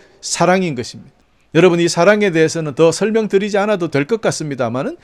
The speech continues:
성경 말씀을 읽는 것으로 사랑에 대한 설명을 대신하고자 합니다.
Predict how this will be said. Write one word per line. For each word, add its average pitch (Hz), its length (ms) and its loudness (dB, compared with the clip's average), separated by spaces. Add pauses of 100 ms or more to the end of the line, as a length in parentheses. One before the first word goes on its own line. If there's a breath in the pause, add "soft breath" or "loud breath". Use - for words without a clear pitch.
(120 soft breath)
성경 170 420 -2
말씀을 143 540 -2
읽는 247 340 2
것으로 107 380 -6 (320 soft breath)
사랑에 151 440 0
대한 143 400 0
설명을 151 480 -2
대신하고자 175 600 2
합니다. 110 280 -12